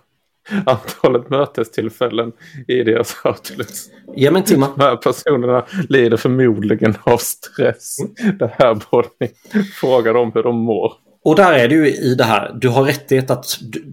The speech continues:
Speaker 2: vi har ju s-, ställt in vår Outlook för att folk ska kunna se varandras kalendrar, för att det ska vara smidigt att jobba. Helt plötsligt går det att
Speaker 1: Mm.
Speaker 2: aggregera den där datan via det där. Och det har ju gått innan också, men nu blir det mer tillgängligt för vem som helst.
Speaker 1: Intuitivt.
Speaker 2: Ja. Ge, ge mig en timma.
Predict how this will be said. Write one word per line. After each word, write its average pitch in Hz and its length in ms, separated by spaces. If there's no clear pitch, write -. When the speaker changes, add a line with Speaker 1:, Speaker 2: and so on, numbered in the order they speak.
Speaker 2:
vi 135 120
har 147 160
ju 147 140
s-, - 420
ställt 123 300
in 110 160
vår 104 260
Outlook 117 440
för 110 80
att - 100
folk 107 160
ska 101 120
kunna 101 180
se 107 200
varandras 98 380
kalendrar, 160 540
för 135 120
att - 40
det - 20
ska 123 100
vara 113 80
smidigt 104 420
att 104 60
jobba. 98 360
Helt 135 160
plötsligt 131 220
går 110 100
det 104 60
att 104 60
Speaker 1:
Mm. 107 120
Speaker 2:
aggregera 107 300
den 104 120
där 95 120
datan 98 380
via 95 140
det 95 80
där. - 200
Och - 180
det 127 120
har 131 100
ju 139 100
gått 104 240
innan 104 280
också, 131 260
men 107 160
nu 107 100
blir 110 220
det 101 60
mer 98 300
tillgängligt 98 420
för 95 100
vem 95 120
som 98 160
helst. 92 280
Speaker 1:
Intuitivt. 98 440
Speaker 2:
Ja. 101 260
Ge, 160 160
ge 160 180
mig 196 120
en - 60
timma. 135 260